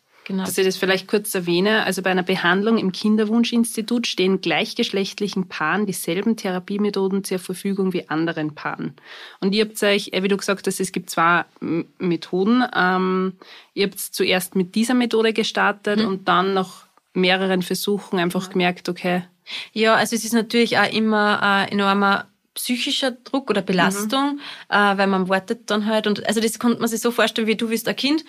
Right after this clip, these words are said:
Speaker 2: Mhm.
Speaker 1: und dann hast in den einen Monat nur einmal Sex mit deinem Partner.
Speaker 2: Mhm.
Speaker 1: Es ist ja genau eine Insemination einmal, dass man da ein Sperma reinkriegt,
Speaker 2: Mhm.
Speaker 1: ja. Ähm, und es kostet halt auch natürlich dementsprechend, ich glaub, eine, ein Versuch war tausendfünfhundert Euro.
Speaker 2: Mhm.
Speaker 1: Genau, und das haben wir wie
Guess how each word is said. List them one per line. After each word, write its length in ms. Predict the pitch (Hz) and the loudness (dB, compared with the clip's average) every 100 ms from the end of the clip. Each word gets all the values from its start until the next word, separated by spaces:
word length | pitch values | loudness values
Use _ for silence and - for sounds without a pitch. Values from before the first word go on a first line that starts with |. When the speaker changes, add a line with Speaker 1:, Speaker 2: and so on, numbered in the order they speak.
| - | -6
Speaker 2:
Mhm. 140 | 196 208 | -2 2
Speaker 1:
und 80 | 226 | 2
dann 120 | 233 | 4
hast 240 | 226 - | 2 0
in 100 | - | -2
den 140 | 214 - | 0 4
einen 220 | 208 226 | 4 6
Monat 240 | 233 226 | 4 4
nur 160 | 226 - | 2 2
einmal 300 | 196 208 208 | 2 2 2
Sex 300 | 190 190 - | 0 -2 0
mit 140 | 233 | 2
deinem 140 | 196 196 | 2 2
Partner. 400 | 196 185 - 180 - | 2 2 0 -2 0
Speaker 2:
Mhm. 100 | 196 | 0
Speaker 1:
Es 100 | 202 | 0
ist 80 | 226 | 2
ja 60 | |
genau 200 | 214 214 214 - | 4 4 2 0
eine 140 | 208 208 | -2 0
Insemination 540 | 214 214 208 233 226 - | 0 2 2 0 -2 0
einmal, 460 | 196 208 226 202 208 | 2 4 6 4 4
dass 140 | 208 | 2
man 120 | 214 | 0
da 100 | 196 | 2
ein 80 | 190 | 0
Sperma 460 | - 226 226 226 - | 0 0 2 0 0
reinkriegt, 540 | 185 190 185 190 190 214 | 0 0 0 -2 0 2
Speaker 2:
Mhm. 60 | |
Speaker 1:
ja. 160 | 208 214 - - - - | 2 0 -6 -12 -10 0
Ähm, 360 | 208 208 202 | 4 6 4
und 200 | - 220 | 2 0
es 140 | 226 - | 0 2
kostet 460 | 214 214 - 214 | 0 2 0 -2
halt 280 | 214 202 - | 2 0 2
auch 180 | 196 202 | 2 4
natürlich 520 | 202 202 214 208 208 | 2 -2 0 0 0
dementsprechend, 720 | 202 202 208 - 202 208 214 208 | -2 -2 -2 -2 -4 -4 -2 -2
ich 80 | |
glaub, 200 | 208 196 | -2 -4
eine, 360 | - 208 220 208 | -2 0 0 -2
ein 140 | - 208 | -4 -4
Versuch 320 | 220 247 233 | -4 -4 -2
war 120 | 214 | -2
tausendfünfhundert 680 | - 214 240 240 240 240 240 | -2 -2 0 0 0 0 2
Euro. 340 | 214 240 302 - - | 0 0 -4 -6 -10
Speaker 2:
Mhm. 240 | 196 190 196 - | -4 -4 -4 -2
Speaker 1:
Genau, 220 | 214 196 | 2 2
und 80 | 196 | 2
das 140 | 196 | 0
haben 160 | 214 208 | 2 2
wir 140 | 214 214 | 2 -2
wie 160 | 262 | -6